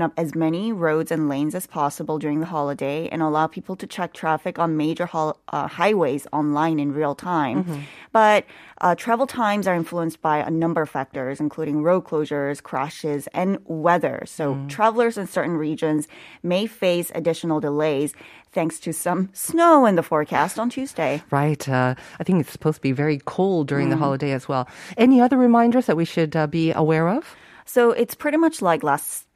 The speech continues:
Speaker 1: last year. So no eating allowed inside restaurants. Only window seats are sold for buses and trains. And expressways will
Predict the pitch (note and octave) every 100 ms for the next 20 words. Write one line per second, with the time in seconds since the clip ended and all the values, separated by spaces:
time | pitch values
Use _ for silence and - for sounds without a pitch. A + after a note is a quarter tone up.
0 | _ - D3 C#3+ - C#3 C#3+ G3 - D3+
1 | D3+ F3+ G3 F#3 F3 E3+ D#3+ D#3+ D#3 -
2 | D3+ D#3 D#3 - F#3 F3 F3 - - -
3 | - - F3+ F3+ D#3+ F3+ F#3+ F#3+ G3 G3
4 | F#3 - F#3 F3 F3+ - E3 D3 D#3 -
5 | C#3 E3+ D#3 F3 E3 E3 E3 D#3+ - -
6 | - - D#3+ D#3 - - B3+ - - G3+
7 | F#3+ G3 - F3+ F3+ F3+